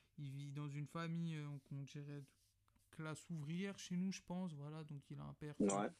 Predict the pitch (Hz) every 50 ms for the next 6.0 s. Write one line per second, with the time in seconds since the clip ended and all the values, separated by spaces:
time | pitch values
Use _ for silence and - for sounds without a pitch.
0 | - - - 208 - - 196 - - - - 156 - - - 185 190 185 208 196
1 | 147 147 - 104 107 117 165 165 165 170 - - - - - _ _ - 147 147
2 | 147 147 143 143 143 143 - - - 139 139 147 143 143 143 - - 143 143 143
3 | 143 143 135 - - 165 147 147 - - - 147 151 165 175 175 165 147 151 147
4 | 147 151 139 143 143 139 147 143 - - 151 143 143 170 165 170 170 165 165 -
5 | - - - - - _ - - 139 135 135 135 135 135 135 135 139 139 143